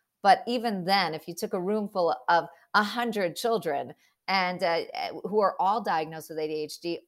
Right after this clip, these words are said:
only five percent of them, only five of them would have a scan that looked different. And the, in the conclusion of the study, after concluding that it is absolutely conclusive that kids with A D H D have, have, uh, neurological differences in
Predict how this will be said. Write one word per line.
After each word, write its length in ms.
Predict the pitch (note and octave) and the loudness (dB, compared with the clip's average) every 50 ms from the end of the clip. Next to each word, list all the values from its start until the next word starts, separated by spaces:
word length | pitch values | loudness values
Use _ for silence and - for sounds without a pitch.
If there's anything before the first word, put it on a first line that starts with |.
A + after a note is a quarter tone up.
| _ _ _ _ _ | _ _ _ _ _
only 260 | - B3 C#4 D4+ E4 E4+ | -2 -2 -2 -2 -6 -10
five 380 | - - A3 G#3 G#3 G#3+ G#3 - | -8 -4 -2 -2 -2 -2 -4 -8
percent 420 | F3+ E3 - - - F3 E3 F3 | -12 -10 -10 -6 -4 -4 -4 -4
of 100 | F3+ E3+ | -6 -8
them, 220 | - - - E2 - - | -8 -10 -12 -12 -10 -10
only 180 | F#3+ G#3 A3+ G#3+ | -8 -8 -8 -10
five 460 | A3 - - - F3 F3+ G#3 G#3+ F3+ | -10 -12 -6 -2 0 0 0 0 -2
of 120 | D#3 C3+ - | -6 -10 -10
them 360 | C3+ C3 - - - - - _ _ _ _ _ _ _ _ _ _ | -10 -8 -8 -8 -10 -14 -20 _ _ _ _ _ _ _ _ _ _
would 180 | E3 G3+ G3+ | -2 -2 -2
have 240 | A3+ G#3 G3 F#3+ F3 | 0 0 0 0 0
a 40 | F#3+ | -2
scan 420 | F#3 - - - G3 F3+ E3+ E3 E3 | -6 -6 -4 -2 -2 -2 -2 -4 -6
that 100 | - - | -6 -6
looked 220 | E3 E3 D#3+ - | -6 -6 -6 -6
different. 360 | F#3 F3+ F3+ - C#3+ G#2 - - _ _ _ _ _ _ | -8 -8 -6 -8 -10 -12 -12 -16 _ _ _ _ _ _
And 160 | - G3 G3 | -6 -2 -2
the, 160 | G#3 G3 F#3 - _ | -2 -4 -4 -6 _
in 180 | - B3 B3+ | -2 -2 0
the 80 | C4 C4 | 0 0
conclusion 580 | B3+ B3+ A3 G#3 G#3+ - A#3+ A#3+ A#3+ G3+ G3+ G3+ | -2 -2 -6 -8 -6 -6 -4 -4 -4 -4 -6 -8
of 100 | F3+ D#3 | -6 -8
the 100 | F3 E3+ | -8 -8
study, 580 | - - - G#3+ G#3+ G#3+ F3+ D#3+ D#3+ - - _ | -8 -6 -2 -2 0 0 0 -2 -4 -6 -4 _
after 320 | F3 G3+ G#3+ G#3+ - G#3+ | 0 0 0 0 -4 -10
concluding 640 | F3+ - G3+ F#3 F#3 - G#3+ A3 G#3 G3 F3+ F3 E3 | -8 -8 -10 -10 -6 -2 -2 -2 -2 -2 -4 -2 0
that 260 | E3+ E3 D#3+ D3+ - - - _ - _ _ | 0 0 0 0 -4 -6 -14 _ -20 _ _
it 120 | - G3+ F#3 | 0 2 2
is 140 | F#3 F#3 - - | 2 2 4 4
absolutely 400 | G3 G#3 G#3+ - - G3 F#3+ F#3 | 4 4 4 2 -2 -4 -4 -4
conclusive 760 | - F3+ E3+ E3+ - - D4 D#4 D4 - C#4+ C4 B3+ A#3 F#3+ | -6 -10 -12 -12 -4 -2 -2 -2 0 2 2 2 2 2 2
that 300 | F#3+ F3+ E3+ E3 A3 A3 | 4 4 4 4 2 -2
kids 160 | - A3 E3+ | -6 -8 -8
with 100 | F3+ F#3 | -4 -4
A 100 | F#3 F3+ | -2 -2
D 100 | F3 E3+ | -2 -2
H 220 | D#3+ E3 D#3+ - - | -4 -4 -6 -8 -8
D 160 | G3+ G3 F#3+ | -6 -6 -4
have, 320 | F#3 F3 E3+ E3 D#3+ D#3 C#3+ _ _ _ _ _ _ | -2 0 0 0 0 -2 -6 _ _ _ _ _ _
have, 360 | - F#3+ F3+ F3 E3+ F3 D#3 | -4 0 2 2 2 2 2
uh, 360 | D#3+ B2+ D3+ E3+ D#3+ D#3 D3+ D3+ | 2 2 4 4 4 2 0 -2
neurological 640 | F#3 F#3 F#3 F3 E3 E3 D#3 E3 E3 - F3+ F3 | -6 -4 -2 0 0 0 0 0 -2 -4 -4 -4
differences 600 | E3+ G#3+ A3+ A3 B3+ A#3 A3 G#3 - G#3+ G#3 E3+ | -2 -2 -4 -2 -4 -6 -4 -4 -4 -4 -4 -4
in 140 | F3 D#3 - | -6 -8 -6